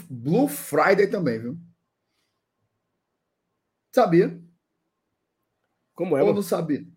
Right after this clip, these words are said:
Speaker 1: A Arena Leão tá fazendo Blue Friday também.
Speaker 2: Sim.
Speaker 1: Até sexta-feira, Sal. Nas três unidades, tá? Benfica, Aldeota e Maracanã.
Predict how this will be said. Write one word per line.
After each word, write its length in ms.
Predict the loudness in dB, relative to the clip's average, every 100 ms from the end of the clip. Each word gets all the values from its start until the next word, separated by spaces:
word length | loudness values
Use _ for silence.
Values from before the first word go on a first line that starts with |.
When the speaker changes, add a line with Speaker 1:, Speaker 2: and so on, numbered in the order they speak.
| _
Speaker 1:
A 160 | -4 0
Arena 340 | 4 4 4
Leão 260 | 0 -2 -2
tá 140 | -2
fazendo 360 | 0 -2 0 -2
Blue 260 | -2 -2 -4
Friday 460 | -4 -2 0 -2
também. 440 | -4 -6 -6 -8 -16 _ _ _ _ _ _ _ 0
Speaker 2:
Sim. 160 | 0
Speaker 1:
Até 160 | 6 4
sexta-feira, 680 | 4 -2 0 -2 0 0 -2
Sal. 300 | -10 -18 _ -8
Nas 240 | -6 -4
três 260 | 0 0 0
unidades, 500 | -6 -6 -8 -10 -14
tá? 220 | -14 -16 _ _ _ _ _ _ _
Benfica, 640 | -4 -2 -2 -4 -6 -4 -6
Aldeota 500 | -6 -2 0 -2 -4
e 20 |
Maracanã. 600 | -6 -6 -8 -10 -10 -10